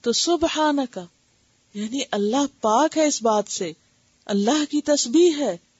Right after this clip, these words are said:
ممکن ہی نہیں کہ اللہ تعالیٰ اپنے نبی کے لیے ایسی بیوی کا انتخاب کرے۔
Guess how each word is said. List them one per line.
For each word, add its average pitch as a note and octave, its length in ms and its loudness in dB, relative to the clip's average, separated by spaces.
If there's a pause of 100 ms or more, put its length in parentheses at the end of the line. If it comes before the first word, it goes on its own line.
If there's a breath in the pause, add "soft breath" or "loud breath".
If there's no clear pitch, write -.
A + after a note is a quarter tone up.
(160)
ممکن C4 600 2
ہی D4+ 160 4
نہیں E4+ 340 0 (680)
کہ - 120 -10 (120)
اللہ A3 380 2
تعالیٰ B3 420 2
اپنے A3 260 0
نبی G3+ 380 2
کے A3+ 220 -2
لیے A#3 320 0 (380)
ایسی A#3+ 320 0
بیوی A#3 280 -4
کا A3 140 0
انتخاب G3+ 520 -2
کرے۔ D#3 220 -4